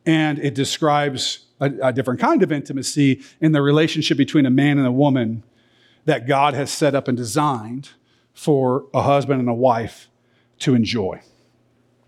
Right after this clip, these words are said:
Um, it is a powerful, when you, when you think about the powerful, uh, metaphor, if you wanna use that term, of how strongly God loves us and how strongly we love him,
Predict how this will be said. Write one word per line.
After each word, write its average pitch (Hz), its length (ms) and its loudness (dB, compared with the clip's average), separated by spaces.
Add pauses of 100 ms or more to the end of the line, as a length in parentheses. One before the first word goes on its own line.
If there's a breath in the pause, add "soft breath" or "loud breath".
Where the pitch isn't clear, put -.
(160)
Um, 113 420 -2 (340 soft breath)
it 147 160 2
is 131 160 -2
a 123 80 -2
powerful, 156 1080 0 (680)
when 156 180 2
you, 147 180 -2
when 139 120 4
you 139 80 4
think 208 340 0
about 143 420 -2
the 135 100 -2
powerful, 160 1080 0 (120)
uh, 131 400 2 (1200 soft breath)
metaphor, 131 760 0 (120)
if 104 140 -10
you 110 80 -6
wanna 104 160 -6
use 104 200 -8
that 85 140 -10
term, 95 420 -6 (440 soft breath)
of 135 160 0
how 156 380 0
strongly 156 840 0
God 131 380 0
loves 127 360 0
us 127 180 2
and 123 100 -4
how 131 160 0
strongly 135 320 0
we 131 120 4
love 120 260 0
him, 110 260 0